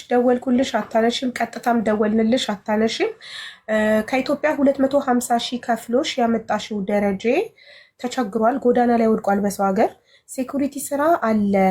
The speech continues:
ሀንድረድ ፐርሰንት እጄ ላይ ነው ያልሽበት ቮይስ ሙሉ ከመጀመሪያው እስከ መጨረሻው አንቺና ደረጀ ያወራችሁት ገንዘብ የከፈለበት ኤቭሪቲንግ ሁሉም ላይ ማስረጃ ልኮልኛል።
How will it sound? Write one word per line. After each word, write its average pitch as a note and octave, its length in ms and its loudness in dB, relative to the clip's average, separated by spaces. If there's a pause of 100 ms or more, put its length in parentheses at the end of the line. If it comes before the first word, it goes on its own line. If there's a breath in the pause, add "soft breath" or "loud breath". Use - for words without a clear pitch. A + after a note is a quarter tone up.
ሀንድረድ A3+ 340 -2
ፐርሰንት B3+ 340 -2
እጄ G3 220 -8
ላይ G3+ 160 0
ነው G3+ 120 2
ያልሽበት G3 500 -2
ቮይስ G3 260 -2
ሙሉ A#4+ 280 6
ከመጀመሪያው C4 680 2
እስከ - 200 -6
መጨረሻው G#3+ 460 -2
አንቺና A3 480 0
ደረጀ G3+ 360 2
ያወራችሁት F#3 720 2 (360 loud breath)
ገንዘብ G#3 360 0
የከፈለበት F#3 800 -4
ኤቭሪቲንግ C4 480 -2
ሁሉም C4 280 2
ላይ F#3+ 140 4 (120)
ማስረጃ G3+ 520 -4
ልኮልኛል። G3+ 580 -4